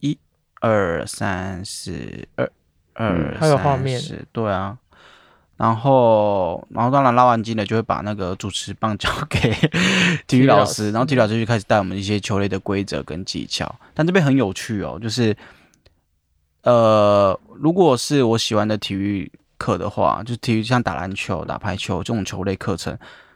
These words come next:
Speaker 1: 你就会看到有两派人，一派就像我这样，就是我们一定会赶快去抢场，抢地，然后去尽情的奔跑流汗，然后有一派的人就是会躲在树荫下，就是纳凉聊天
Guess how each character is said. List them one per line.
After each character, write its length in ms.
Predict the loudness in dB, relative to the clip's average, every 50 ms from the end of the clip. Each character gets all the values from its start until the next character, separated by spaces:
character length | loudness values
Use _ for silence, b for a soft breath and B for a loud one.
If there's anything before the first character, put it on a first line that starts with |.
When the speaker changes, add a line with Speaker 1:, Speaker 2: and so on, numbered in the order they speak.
| B B B B _ _ _ _ _ _ _ _ _ _ 0
Speaker 1:
你 80 | 2
就 100 | 2 4
会 40 | 4
看 120 | 4 4
到 80 | 4 4
有 120 | 4 4
两 180 | 4 2 0 -2
派 180 | -2 -2 -2 -2
人， 260 | -2 -6 -10 -12 -16 _ _ _ _ _ _
一 80 | -2
派 140 | 0 2 2
就 80 | 2 2
像 160 | 0 0 0
我 40 | 0 -2
这 140 | -2 -4
样， 120 | -2 -2 -4
就 80 | -6
是 180 | -6 -4 -4 -2 -2
我 60 | 0
们 140 | 0 0 0
一 40 | 2
定 160 | 2 2 2
会 60 | 2
赶 200 | 0 0 -2 -2
快 240 | 0 2 2 2 2
去 240 | 2 0 -2 -2 -2
抢 240 | -2 -2 -4 -2
场， 180 | -2 -2 -2 -2 -4 -6 -14 -16 -16 _
抢 300 | -4 -2 -2 0 -2 -2 -4 -4 0
地， 260 | 0 0 0 -2 -6 B B B B B B
然 120 | 0 2 4
后 300 | 4 4 2 0 -2 -6 -10
去 280 | -4 -2 0 0 0 0
尽 220 | 0 2 2 2
情 140 | 0 0 -4
的 80 | -4
奔 320 | -2 -2 -2 0 0 0 -2
跑 320 | -4 -6 -6 -4 -4 -4
流 260 | -6 -8 -8 -8 -8
汗， 340 | -10 -10 -8 -6 -4 -6 -6 B B B B B B B _
然 100 | 0 2
后 60 | 2
有 160 | 2 2 2
一 80 | 0 -4
派 280 | -4 -2 0 2 2 2
的 100 | 0 -2
人 180 | -4 -6 -6
就 140 | -6 -4 -6
是 260 | -4 -4 -2 -4 -4 -4 -4 -4
会 120 | -4 -4 -4
躲 200 | -4 -8 -8 -6
在 140 | -6 -6 -6
树 340 | -6 -8 -8 -8 -8 -8 -8
荫 200 | -10 -12 -10 -10
下， 360 | -8 -6 -6 -6 -6 -8 -10 b b b b b b b b b
就 100 | -8 -6
是 340 | -6 -4 -4 -4 -4 -4 -6 -6
纳 300 | -4 -2 -2 -2 -2 -4
凉 340 | -8 -8 -10 -8 -8 -8 -8
聊 260 | -8 -8 -8 -10 -12 -12 -14
天 300 | -12 -10 -10 -10 -10